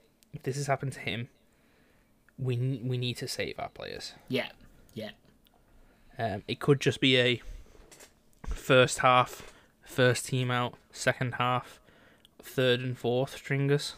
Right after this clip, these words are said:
Speaker 1: type thing. Get some Sam Darnold some action, but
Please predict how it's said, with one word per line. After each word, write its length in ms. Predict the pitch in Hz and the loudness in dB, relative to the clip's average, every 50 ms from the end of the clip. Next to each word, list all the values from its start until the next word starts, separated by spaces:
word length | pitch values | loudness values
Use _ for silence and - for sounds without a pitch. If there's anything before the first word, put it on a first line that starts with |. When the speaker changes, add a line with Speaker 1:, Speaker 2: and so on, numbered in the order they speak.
| - | -8
Speaker 1:
type 260 | - - 139 117 - | -2 0 0 0 2
thing. 300 | - 147 147 160 175 185 - - _ _ _ _ _ _ _ _ _ _ _ _ _ _ _ - | 2 2 2 2 2 0 -2 -6 _ _ _ _ _ _ _ _ _ _ _ _ _ _ _ -6
Get 120 | - - | -4 -4
some 220 | - - 127 123 - _ _ - | -2 -4 -6 -6 -6 _ _ -10
Sam 300 | - - 127 123 127 127 | -6 -4 -2 -2 0 0
Darnold 340 | 127 127 131 139 143 139 | 2 2 2 2 2 0
some 160 | - - 147 143 | 0 -2 -2 0
action, 360 | 143 135 - - 165 165 165 - - - - - - - - - - - _ _ _ - | -2 -2 0 0 0 0 0 -4 -12 -20 -20 -20 -20 -20 -20 -20 -20 -20 _ _ _ -2
but 240 | - 120 107 - | 0 0 0 -2